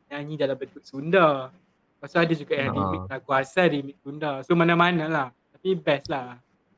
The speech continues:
Speaker 1: Yang tu antara, ah, dulu-dulu aku dengar yang masa remix Indo. Lepas tu, tu tak ada TikTok lagi. So, macam kita tak boleh tahu lah. Tapi sekarang dah ada TikTok, eh.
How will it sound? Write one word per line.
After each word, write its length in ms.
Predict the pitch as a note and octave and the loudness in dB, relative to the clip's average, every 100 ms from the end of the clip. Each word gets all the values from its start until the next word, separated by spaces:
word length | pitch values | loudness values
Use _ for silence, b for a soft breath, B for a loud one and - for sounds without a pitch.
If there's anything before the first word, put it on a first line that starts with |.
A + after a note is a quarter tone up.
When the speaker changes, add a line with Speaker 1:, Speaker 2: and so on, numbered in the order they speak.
| _ _ _ _ _ - | _ _ _ _ _ -8
Speaker 1:
Yang 140 | D#3+ | -4
tu 80 | G#3+ G#3 - | -2 -2 -2
antara, 400 | D#3+ D#3+ D#3 E3 - | -4 0 2 2 0
ah, 80 | E3 - | -18 -14
dulu-dulu 480 | C#3+ D#3+ E3 F3 F3+ | -4 0 2 6 6
aku 160 | D#3+ | 6
dengar 320 | D#3+ D3+ D3+ | 0 -4 -6
yang 80 | C#3+ | -8
masa 240 | C#3 C#3+ C#3 | -10 -12 -14
remix 240 | C#3+ C#3+ - | -16 -18 -20
Indo. 240 | C3+ C3+ | -14 -14
Lepas 400 | C3+ _ _ C3 | -14 _ _ -2
tu, 80 | F3+ | 0
tu 80 | F3+ | 2
tak 160 | F#3 | 2
ada 60 | D#3 | 2
TikTok 320 | - - C#3 C3+ C3+ _ _ _ _ _ _ _ _ _ - | -2 -2 0 0 -6 _ _ _ _ _ _ _ _ _ -6
lagi. 480 | C#3 D#3+ F3+ D3 | -4 -2 -2 -2
So, 80 | - | -4
macam 240 | D3+ - B2 | -10 -12 -20
kita 160 | - | -20
tak 80 | - | -20
boleh 160 | - A#2+ | -18 -10
tahu 120 | B2 | -10
lah. 100 | C3 A#2+ | -10 -14
Tapi 120 | - | -20
sekarang 240 | - C3+ C#3 | -16 -14 -14
dah 160 | C3+ | -16
ada 80 | B2 | -20
TikTok, 340 | _ _ A2 A2 | _ _ -18 -14
eh. 80 | C#3 | -16